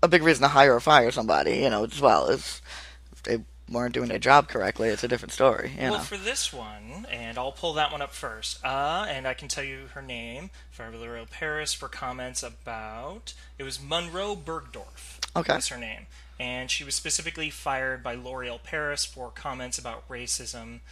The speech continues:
Speaker 2: uh, and the idea essentially being, let me see if I can find the exact quote, because it was, uh, like, here we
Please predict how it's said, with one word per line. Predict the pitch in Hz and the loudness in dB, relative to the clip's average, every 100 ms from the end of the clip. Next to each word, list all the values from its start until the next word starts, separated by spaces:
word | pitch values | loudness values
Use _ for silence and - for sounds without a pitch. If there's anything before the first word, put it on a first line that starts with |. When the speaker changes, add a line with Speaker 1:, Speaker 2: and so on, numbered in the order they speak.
| - - - | -20 -20 -10
Speaker 2:
uh, | 110 107 110 - | -8 -6 -8 -8
and | 113 110 110 107 107 107 - - - - - - 143 - - - | -10 -10 -12 -12 -14 -14 -14 -16 -20 -20 -20 -20 -20 -20 -20 -12
the | 135 139 | -4 -2
idea | 127 120 139 135 | -2 -2 -2 -2
essentially | 135 127 - 170 185 - 151 | -2 -2 0 0 -2 -6 -8
being, | 120 127 117 113 | -10 -10 -8 -10
let | |
me | 120 | -8
see | 127 139 | -6 -6
if | 131 | -8
I | |
can | 123 120 | -10 -10
find | 131 120 | -10 -10
the | 117 117 | -10 -14
exact | 110 113 110 117 117 - | -14 -12 -10 -10 -10 -14
quote, | - - 123 - | -16 -12 -10 -10
because | 123 131 127 | -12 -10 -10
it | 120 | -12
was, | 123 120 120 120 120 - - - - - - - - | -10 -10 -10 -10 -8 -6 -6 -10 -20 -20 -20 -20 -14
uh, | 113 113 113 113 113 117 120 | -8 -6 -6 -6 -6 -8 -10
like, | 113 107 - - - - - - - - - - - - - - - - - - - | -12 -14 -18 -20 -20 -20 -20 -20 -20 -18 -16 -18 -18 -20 -20 -20 -20 -20 -20 -20 -20
here | |
we | - | -20